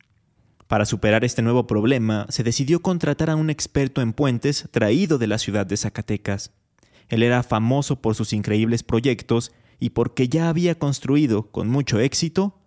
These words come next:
algunos otros puentes. Así que ahora nada podía salir mal. Pero para estar prevenidos, se le pusieron muchas condiciones a este hombre. Una de ellas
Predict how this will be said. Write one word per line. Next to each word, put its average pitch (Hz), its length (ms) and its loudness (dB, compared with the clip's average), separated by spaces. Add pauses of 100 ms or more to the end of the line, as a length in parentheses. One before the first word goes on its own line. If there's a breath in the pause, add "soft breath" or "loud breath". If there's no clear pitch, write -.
(100)
algunos 123 460 0
otros 95 280 -2
puentes. 90 580 -6 (560)
Así - 280 -2
que - 180 -2
ahora 151 540 0 (260)
nada 185 680 -2 (260)
podía 113 400 2
salir 104 340 -2
mal. 98 320 -6 (880)
Pero 123 200 2
para 143 140 2
estar 208 280 0
prevenidos, 147 680 2 (180 soft breath)
se - 140 -4
le 143 100 0
pusieron 190 420 0
muchas 196 380 0
condiciones 147 600 0
a 92 100 -2
este 107 320 -6
hombre. 104 400 -8 (520 soft breath)
Una 120 260 0
de 110 180 4
ellas 120 380 0